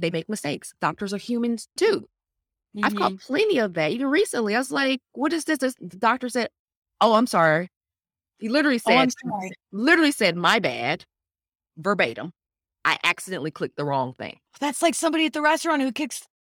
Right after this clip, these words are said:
Speaker 2: clicks the wrong button and somebody gets, like, a chicken pot pie instead of chicken tenders. There's a
Speaker 1: Yeah.
Speaker 2: big difference.
Speaker 1: Yeah, but this one could have killed the patient. Literally could have killed, the medication could have
Speaker 2: Oh my
Speaker 1: killed him.
Speaker 2: gosh.
Speaker 1: Literally could have killed him.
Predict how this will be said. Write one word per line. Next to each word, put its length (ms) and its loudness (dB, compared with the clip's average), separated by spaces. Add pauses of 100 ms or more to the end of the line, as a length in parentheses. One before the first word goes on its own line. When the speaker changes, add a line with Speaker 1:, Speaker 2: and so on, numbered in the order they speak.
(120)
Speaker 2:
clicks 260 -4
the 120 0
wrong 240 2
button 340 2
and 160 0
somebody 400 -4
gets, 300 -6
like, 180 -4
a 60 -12
chicken 320 -8
pot 280 -4
pie 160 0
instead 260 -6
of 60 -12
chicken 280 -8
tenders. 520 -6
There's 120 -10
a 40 -20
Speaker 1:
Yeah. 60 -2
Speaker 2:
big 80 -4
difference. 420 -6 (440)
Speaker 1:
Yeah, 240 -6
but 120 -14
this 160 4
one 120 -4
could 120 -2
have 120 -4
killed 180 -2
the 40 -8
patient. 300 -12 (420)
Literally 380 -2
could 140 -8
have 80 -14
killed, 180 -8
the 60 -2
medication 400 -2
could 100 -10
have 80 -6
Speaker 2:
Oh 20 -6
my 180 -4
Speaker 1:
killed 40 -10
him. 80 -8
Speaker 2:
gosh. 480 -4
Speaker 1:
Literally 300 0
could 140 -8
have 120 -12
killed 240 -14
him. 120 -20